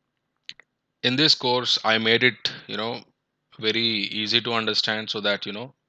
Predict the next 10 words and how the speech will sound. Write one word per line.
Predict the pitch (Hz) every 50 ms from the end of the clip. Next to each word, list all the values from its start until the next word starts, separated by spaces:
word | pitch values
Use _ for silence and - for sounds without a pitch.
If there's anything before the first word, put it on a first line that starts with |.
| _ -
you | 113 107
can | - 104 104 101 101 - - -
s-, | - - - - _ -
s-, | - - - - -
just | - 135 131 - -
start | - - 123 113 117 123 120 - - -
following | - - 117 107 110 117 120 123 127 127 123
what | 113 110 107 110 113 - - 113
I | 107
have | 113 110 104 101 101 95 -